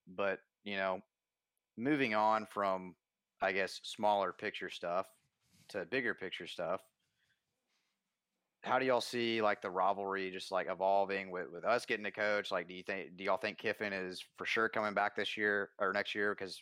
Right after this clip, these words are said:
I kind of do at this point, 'cause I don't think there's a job open that he wants right now. Um,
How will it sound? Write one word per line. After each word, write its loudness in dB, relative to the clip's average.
I 4
kind -2
of -8
do -4
at -6
this -6
point, -6
'cause -6
I 2
don't 0
think -10
there's -6
a -10
job 2
open -4
that -6
he -8
wants -6
right 2
now. 0
Um, 4